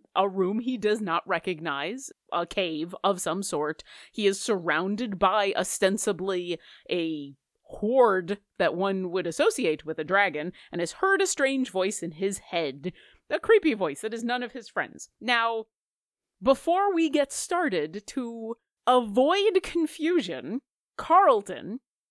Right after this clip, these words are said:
you still can hear, because of the telepathic bond that Jonathan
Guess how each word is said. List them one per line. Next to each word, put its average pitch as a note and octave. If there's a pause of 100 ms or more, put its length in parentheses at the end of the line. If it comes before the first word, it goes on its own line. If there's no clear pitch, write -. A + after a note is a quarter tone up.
(120)
you C#4+
still B3+
can D#4+
hear, G#3
because G3+
of G3
the G#3
telepathic G#3
bond F#3+
that D#3 (340)
Jonathan G3